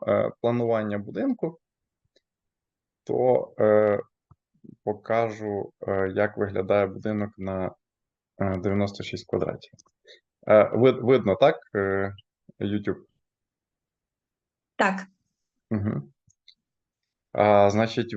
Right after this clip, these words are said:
Speaker 1: внизу, е, велика,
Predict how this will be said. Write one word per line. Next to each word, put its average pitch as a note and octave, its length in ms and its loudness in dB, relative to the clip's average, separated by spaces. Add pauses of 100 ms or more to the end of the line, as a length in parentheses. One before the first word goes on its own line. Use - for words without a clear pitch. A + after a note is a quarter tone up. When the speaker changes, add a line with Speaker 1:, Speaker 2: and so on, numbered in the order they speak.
Speaker 1:
внизу, B2+ 1000 0 (240)
е, G#2 440 0 (360)
велика, A2+ 920 -2